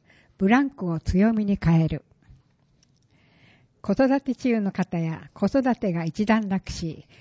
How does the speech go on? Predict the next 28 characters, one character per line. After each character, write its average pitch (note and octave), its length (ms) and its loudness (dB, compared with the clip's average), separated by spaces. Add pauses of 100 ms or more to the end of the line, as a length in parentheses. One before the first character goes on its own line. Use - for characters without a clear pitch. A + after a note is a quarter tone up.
(120)
仕 - 140 -4
事 C#4 240 0
の B3 140 4
再 A3+ 260 4
開 A3+ 300 0
を G3 80 -2
検 A3+ 280 -2
討 A3+ 240 -2
し - 40 -16
て A3 180 0
い G#3 40 0
る G3+ 80 -2
方 G3+ 260 -2
に F#3 100 -4
向 F3+ 120 -6
け F3 140 -4
た - 240 -8 (320)
再 B3 260 4
就 C4+ 240 -2
職 G#3+ 440 -2
応 G3 220 6
援 G#3+ 180 2
セ G#3 160 0
ミ F3 140 -6
ナ D3+ 180 -8
ー D3+ 40 -8
で D3+ 100 -8
す。 - 200 -12